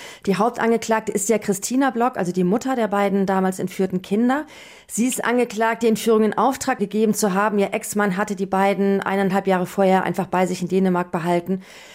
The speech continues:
und jeden Kontakt zu ihr unterbunden. Christina Block,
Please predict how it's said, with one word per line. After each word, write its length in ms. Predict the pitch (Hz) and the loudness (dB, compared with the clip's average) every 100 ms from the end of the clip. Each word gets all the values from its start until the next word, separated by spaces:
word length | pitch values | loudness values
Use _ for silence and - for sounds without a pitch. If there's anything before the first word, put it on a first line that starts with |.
| - | -8
und 200 | - 214 214 | 2 2 4
jeden 240 | 226 214 | 4 4
Kontakt 420 | 208 202 190 196 | 0 -2 -2 -4
zu 140 | - - | -6 0
ihr 180 | 185 175 | 0 0
unterbunden. 760 | 180 185 180 - - 143 180 | -2 -2 -4 -6 -6 -8 -8
Christina 460 | - 185 - 220 202 | -4 -4 2 2 2
Block, 320 | 202 262 | 2 0